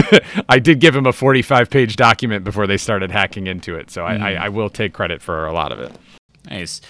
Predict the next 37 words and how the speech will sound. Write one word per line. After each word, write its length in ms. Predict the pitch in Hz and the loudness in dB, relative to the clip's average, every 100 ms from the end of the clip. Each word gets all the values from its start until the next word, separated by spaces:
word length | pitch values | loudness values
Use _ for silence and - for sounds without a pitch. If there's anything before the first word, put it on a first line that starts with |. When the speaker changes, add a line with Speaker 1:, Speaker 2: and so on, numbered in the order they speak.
| - - _ | -20 -20 _
Speaker 2:
And 320 | 123 117 117 110 | -8 -4 -4 -6
for 160 | 139 | -8
Tales 300 | 131 175 165 | -8 -8 -6
of 100 | 139 | -6
Xadia, 520 | 98 98 104 104 101 | -6 -6 -6 -6 -8
for 500 | 92 90 85 85 80 - | -10 -10 -8 -8 -10 -10
our 100 | 92 | -8
listeners 560 | 98 92 98 95 82 | -8 -8 -8 -8 -10
who 460 | - 90 87 82 78 _ _ | -10 -10 -12 -14 -16 _ _
maybe 480 | 107 101 98 95 95 | -10 -8 -8 -8 -10
don't 200 | 87 85 | -10 -10
know 100 | 82 | -12
what 180 | 80 78 | -12 -14
it 80 | |
is, 260 | 78 78 73 | -16 -16 -16
it's 240 | 85 71 | -14 -16
essentially 600 | - - 85 107 90 98 | -16 -14 -12 -10 -10 -12
the 180 | 90 95 | -12 -12
Dragon 460 | 80 92 87 90 80 | -10 -8 -8 -8 -14
Prince, 520 | 95 87 87 - - | -14 -16 -16 -18 -18
well, 200 | 92 76 | -14 -16
not 200 | 85 90 | -12 -10
essentially, 380 | 76 80 71 82 | -10 -14 -16 -18
it 100 | - | -12
is 360 | 104 101 104 - | -8 -6 -8 -8
the 100 | 95 | -12
Dragon 440 | 82 87 90 90 | -8 -8 -8 -10
Prince 500 | 80 90 85 78 - - | -10 -10 -10 -10 -12 -10
I 120 | 90 | -12
P 340 | 80 90 82 82 | -12 -14 -14 -12
that's 480 | 80 78 - - - | -12 -14 -14 -16 -16
currently 580 | - 117 113 110 107 104 | -14 -8 -6 -4 -4 -6
three 280 | - 101 117 | -8 -8 -8
seasons 500 | - 120 104 110 92 | -6 -6 -4 -6 -6
in 320 | 104 95 92 | -6 -6 -6
on 180 | 87 87 | -8 -8
Netflix. 680 | 85 - 90 80 80 - | -10 -12 -12 -10 -10 -10